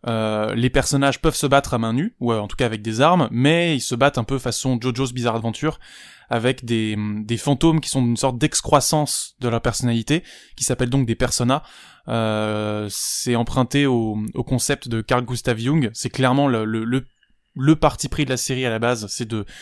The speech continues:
traduire en gameplay des concepts de psychologie analytique.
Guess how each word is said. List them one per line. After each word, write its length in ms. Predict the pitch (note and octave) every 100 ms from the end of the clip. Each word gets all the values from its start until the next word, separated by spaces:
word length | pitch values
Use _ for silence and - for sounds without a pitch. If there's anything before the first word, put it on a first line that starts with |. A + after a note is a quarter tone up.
| - -
traduire 420 | - D3+ C3+ C#3+
en 80 | C3
gameplay 420 | B2+ B2 C3+ C#3
des 100 | A2+
concepts 460 | - A#2+ C3+ B2+ A#2+
de 60 |
psychologie 480 | - - B2+ A#2 A#2+
analytique. 500 | A2+ A2 - F3